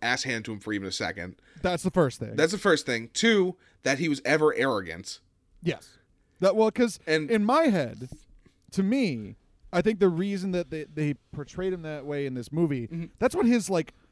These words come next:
Speaker 2: persona was. That's what his character was. That's probably not who
Speaker 1: Yeah.
Speaker 2: he was as a person.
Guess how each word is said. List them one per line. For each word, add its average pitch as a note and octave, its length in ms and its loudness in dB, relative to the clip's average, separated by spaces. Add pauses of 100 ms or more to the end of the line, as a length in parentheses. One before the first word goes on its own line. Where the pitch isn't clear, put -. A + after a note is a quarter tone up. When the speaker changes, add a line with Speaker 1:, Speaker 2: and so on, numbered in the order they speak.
(340)
Speaker 2:
persona F3 720 2
was. A#3 640 2
That's G#3+ 180 2
what A#3+ 100 4
his F3+ 120 2
character F#3 640 -2
was. A#3+ 400 0
That's G#3+ 120 -10
probably A#3+ 220 0
not A3+ 140 0
who G3+ 100 2
Speaker 1:
Yeah. G3+ 60 6
Speaker 2:
he F#3 60 2
was F3 200 2
as C#3+ 80 -8
a B2+ 60 -6
person. - 580 -6